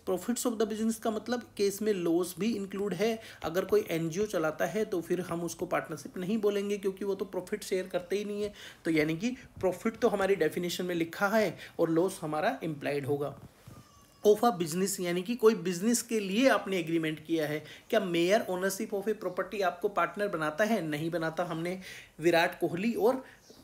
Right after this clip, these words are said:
एमएसडी का example यहाँ पे लिया था। Carried on by all, यानी कि सभी partner मिलके काम कर रहे हैं, मोहन, सोहन, रोहन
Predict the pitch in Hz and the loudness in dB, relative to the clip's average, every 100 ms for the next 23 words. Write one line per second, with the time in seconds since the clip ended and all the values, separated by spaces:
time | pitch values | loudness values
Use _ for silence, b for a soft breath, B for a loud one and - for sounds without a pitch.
0 | - 170 185 190 175 185 202 156 160 160 | 0 2 2 -2 -4 0 0 0 0 -2
1 | 170 180 147 147 226 262 175 165 143 151 | 0 -2 -2 -4 -2 0 2 2 2 -4
2 | 151 B B - 202 214 254 247 240 226 | -6 B B 4 6 6 6 6 6 6
3 | 233 165 208 233 - 175 170 202 202 175 | 4 6 6 6 2 0 0 -2 -2 -2
4 | 165 226 214 208 214 208 202 208 208 202 | 0 2 2 2 0 0 0 0 0 -2
5 | 202 196 202 190 165 160 202 220 - 165 | 0 0 0 0 -2 0 0 0 0 -2
6 | 170 202 165 165 208 226 | 0 -2 -2 0 2 0